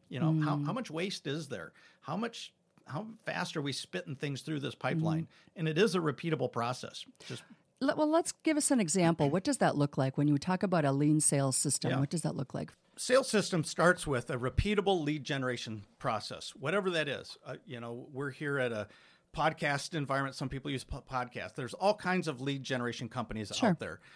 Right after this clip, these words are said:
Speaker 2: Mm-hmm.
Speaker 1: So there is definitely a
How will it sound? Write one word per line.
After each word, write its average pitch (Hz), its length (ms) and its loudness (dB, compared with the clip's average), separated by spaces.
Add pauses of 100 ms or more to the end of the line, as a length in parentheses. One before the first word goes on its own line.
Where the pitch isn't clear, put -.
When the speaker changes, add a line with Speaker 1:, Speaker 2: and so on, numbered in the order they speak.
(120)
Speaker 2:
Mm-hmm. 196 120 0
Speaker 1:
So 180 520 6 (420)
there 156 240 0
is 143 140 -2
definitely 196 640 -2 (100)
a 131 180 -2